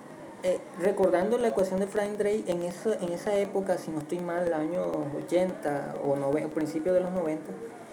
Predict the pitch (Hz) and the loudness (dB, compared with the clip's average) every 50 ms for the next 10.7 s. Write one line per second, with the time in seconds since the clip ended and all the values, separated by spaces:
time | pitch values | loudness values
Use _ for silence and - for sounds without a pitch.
0 | - - - 180 175 170 175 170 180 185 190 190 190 180 185 190 196 196 196 196 | -14 -4 0 2 2 4 6 8 8 8 8 8 6 6 4 4 4 2 2 4
1 | 190 180 151 151 - 175 185 185 - - 180 165 160 160 165 175 175 196 196 208 | 2 2 2 2 -2 -4 -2 -2 -2 -2 -2 0 0 0 2 2 2 2 2 0
2 | 214 202 - - - - - - - - - - - 143 151 147 147 139 143 160 | 0 -2 -6 -10 -14 -16 -16 -16 -16 -16 -16 -4 2 2 4 4 4 2 4 6
3 | 175 185 185 180 185 190 202 196 - - 165 160 160 165 165 - 165 156 147 147 | 6 6 4 4 2 2 0 0 -4 -6 -4 -2 -2 -2 -2 0 2 2 2 2
4 | 147 185 185 185 - 202 190 - - 170 165 185 190 196 - - - - - - | 4 2 2 2 2 0 0 -2 -4 -6 -4 -6 -6 -8 -10 -14 -16 -18 -16 -16
5 | - - - - - - - - - - - - - - - - - - - 190 | -16 -16 -16 -14 -14 -14 -14 -14 -14 -14 -14 -14 -14 -14 -14 -14 -6 2 4 6
6 | 196 202 196 190 196 190 185 185 185 190 208 220 220 220 202 - 220 220 220 196 | 6 6 6 6 6 4 4 6 4 4 4 4 4 2 2 0 0 2 2 2
7 | 190 - 196 202 208 208 202 196 190 196 208 202 - 202 190 185 190 190 - 185 | 2 2 0 0 0 -2 -2 -2 -2 -2 -2 -4 -2 0 0 2 2 0 -2 -4
8 | - - 196 190 185 185 - 196 190 190 180 165 160 165 175 175 170 - - 180 | -2 -2 -2 0 0 0 -2 -2 -2 0 -2 -2 -2 -2 -2 -4 -2 0 2 2
9 | 196 196 196 214 220 - - - 147 - - 151 151 156 156 156 180 185 - 175 | 2 2 0 -2 -4 -4 -6 -10 -6 -2 -2 -2 0 -2 -2 -4 -4 -6 -6 -6
10 | 165 - 156 147 151 160 170 190 190 - - 202 208 202 | -2 0 2 2 2 2 2 0 -2 -4 -4 -6 -6 -6